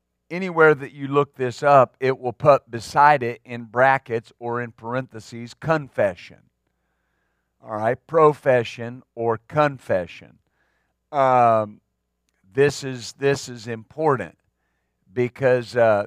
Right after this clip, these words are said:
you know, people, you'll, you'll still hear people say sometimes today, "Well, that person's not doing what they profess to believe." All right, so it, this is our profession. Profession in our day and age has become,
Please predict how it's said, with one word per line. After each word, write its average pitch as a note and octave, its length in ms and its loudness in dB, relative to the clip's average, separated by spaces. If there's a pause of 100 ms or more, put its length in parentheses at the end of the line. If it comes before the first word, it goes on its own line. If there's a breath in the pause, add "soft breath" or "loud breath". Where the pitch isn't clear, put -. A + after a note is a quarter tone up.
you A#2+ 140 -12
know, B2 120 -2
people, B2+ 680 -6
you'll, C3 280 -12
you'll C3 240 -10
still C#3+ 240 -8
hear C3 160 -6
people B2+ 340 -12
say B2+ 280 -6
sometimes A#2+ 960 -8
today, B2 320 -2
"Well, A2+ 180 -10
that C#3 240 4
person's C#3 520 -4
not B2 280 0
doing C#3+ 380 -6
what A#2+ 220 0
they B2+ 140 0
profess B2 1000 0
to B2+ 140 -18
believe." B2 580 -6 (920)
All A#2+ 160 -10
right, A#2 340 -4 (440)
so C3+ 600 4 (220)
it, C#3 160 -8
this D#3 260 0
is C#3+ 280 -12
our B2+ 240 6
profession. A#2 880 2
Profession C#3 720 -2
in B2+ 120 -8
our D#3 200 6
day C3+ 260 0
and A#2+ 120 -8
age B2 320 -2
has A#2+ 240 -10
become, B2+ 760 -2